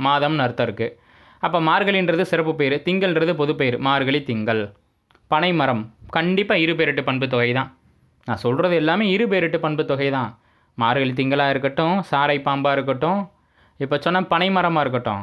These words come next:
எல்லாமே என்னது? இரு பெயரிட்டு பண்பு தொகைக்கு எடுத்துக்காட்டு. இப்ப தான் சொன்னேன், வேப்ப மரம், வேப்ப மரத்துக்கு பதிலா இங்க நான் பனை மரம் கொடுக்குறேன். இப்படி தான் அவங்க மாத்தி கொடுப்பாங்க.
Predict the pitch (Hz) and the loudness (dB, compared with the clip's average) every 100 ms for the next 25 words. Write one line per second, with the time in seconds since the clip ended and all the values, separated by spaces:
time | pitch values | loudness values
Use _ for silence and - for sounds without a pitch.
0 | 107 131 147 165 175 170 151 117 139 165 | -4 -2 0 0 0 2 0 0 0 0
1 | 202 165 139 131 165 139 127 127 120 120 | 0 2 2 0 -2 0 0 0 2 2
2 | 147 123 127 113 104 127 120 95 - - | 0 -2 -2 -2 0 0 -2 -4 -16 -20
3 | - 147 165 - 127 127 147 151 139 123 | -6 -2 0 0 0 2 2 0 2 0
4 | 113 113 147 151 147 139 156 208 170 139 | 0 0 0 0 0 0 0 0 0 0
5 | 127 135 143 135 143 127 110 110 127 127 | 0 0 0 0 0 -2 -2 -4 -6 -4
6 | 165 196 208 147 147 143 127 120 113 | 0 0 2 0 0 0 -2 -2 -2